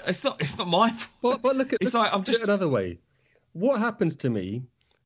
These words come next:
Speaker 2: if I pick up the, the documentary and Mourinho gets sacked in a couple of months? What happens to me? I don't die. I don't lose my job. I don't lose my mortgage, my house, my car, my family. I just got something wrong on the internet.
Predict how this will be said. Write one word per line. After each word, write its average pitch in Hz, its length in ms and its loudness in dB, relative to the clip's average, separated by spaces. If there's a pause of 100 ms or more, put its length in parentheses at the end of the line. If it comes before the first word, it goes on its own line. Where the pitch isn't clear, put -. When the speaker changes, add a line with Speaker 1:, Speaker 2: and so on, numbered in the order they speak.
Speaker 2:
if 156 320 -4
I 175 140 -2
pick 165 240 -2
up 139 160 -2
the, 139 360 4
the 139 80 -2
documentary 131 880 -2 (400)
and 135 120 2
Mourinho 147 280 4
gets 131 180 2
sacked 135 180 -6
in 131 60 -4
a - 40 0
couple 113 180 -2
of 107 60 0
months? 98 180 0
What 170 100 2
happens 156 220 -2
to 117 100 -6
me? 104 80 2
I 107 40 0
don't 123 260 0
die. 110 440 0
I 113 60 -6
don't 139 200 0
lose 143 160 2
my 117 120 0
job. 101 400 -4 (460)
I 127 60 -2
don't 156 200 2
lose 156 160 2
my 131 100 2
mortgage, 127 460 0
my 107 160 -2
house, 120 320 -4
my 104 120 -4
car, 135 320 -2
my 107 120 -4
family. 110 640 -4 (500)
I 170 40 -2
just 190 160 0
got 147 140 0
something 170 320 0
wrong 175 140 2
on 175 80 0
the 180 80 2
internet. 196 440 0